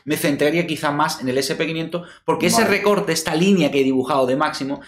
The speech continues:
Speaker 1: si pusiésemos el S and P quinientos vais a ver esa pequeña diferencia. A ver si lo podemos ver con los dos juntitos. No sé si
Speaker 2: Pon,
Speaker 1: tú
Speaker 2: si te parece, el indicador del pivot point, como nos estaba
Speaker 1: Ah,
Speaker 2: diciendo
Speaker 1: real.
Speaker 2: nuestra tabla que estaba en pivot.
Speaker 1: Perfecto.
Speaker 2: Vamos a refrendar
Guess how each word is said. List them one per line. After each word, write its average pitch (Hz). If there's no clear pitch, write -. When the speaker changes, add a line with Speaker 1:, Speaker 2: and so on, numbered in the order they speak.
Speaker 1:
si -
pusiésemos 196
el 190
S 185
and 180
P 185
quinientos 185
vais 160
a 165
ver 160
esa 151
pequeña 123
diferencia. 110
A -
ver 147
si 214
lo 190
podemos 180
ver 170
con 151
los 143
dos 147
juntitos. 160
No -
sé -
si 127
Speaker 2:
Pon, 147
Speaker 1:
tú -
Speaker 2:
si 170
te 160
parece, 160
el 151
indicador 147
del 139
pivot 147
point, 160
como 131
nos 117
estaba 147
Speaker 1:
Ah, -
Speaker 2:
diciendo 135
Speaker 1:
real. 123
Speaker 2:
nuestra 143
tabla 156
que 123
estaba 143
en 147
pivot. 170
Speaker 1:
Perfecto. -
Speaker 2:
Vamos 143
a 147
refrendar 135